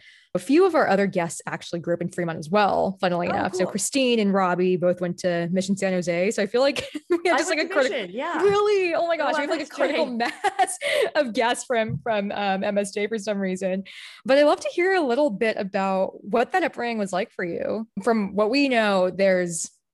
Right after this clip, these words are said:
Speaker 1: a sizable Asian population in that area. But what we also know from you is that your Asian identity is something that you've been thinking about for a while, but you haven't really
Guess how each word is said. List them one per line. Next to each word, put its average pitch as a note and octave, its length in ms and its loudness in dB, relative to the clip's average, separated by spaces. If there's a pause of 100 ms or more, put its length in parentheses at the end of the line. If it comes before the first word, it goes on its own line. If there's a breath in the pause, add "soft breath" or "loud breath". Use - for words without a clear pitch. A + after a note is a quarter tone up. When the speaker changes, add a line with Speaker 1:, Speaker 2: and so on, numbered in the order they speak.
(160)
Speaker 1:
a A#3 80 -2
sizable G3 440 0
Asian F3+ 260 -2
population E3+ 680 -4
in F3 340 -4
that E3 160 -2
area. E3 520 -2
But F3 300 -2 (340 loud breath)
what A3 120 2
we A#3 80 2
also A3 220 2
know F#3 120 0
from F#3+ 160 -4
you D#4+ 300 2
is A3+ 220 0
that G3 360 0 (160)
your A#3 160 0
Asian C4+ 220 0
identity F#3+ 560 0
is F3+ 100 -2
something F#3+ 240 -4
that F3+ 120 -2
you've F#3+ 120 -2
been F#3 120 -2
thinking C4 320 -2
about G3 220 0
for F#3 120 -4
a E3+ 60 -4
while, F3 420 0
but E3+ 400 -2
you G3+ 80 -2
haven't C#4+ 300 -6
really F#3+ 640 -2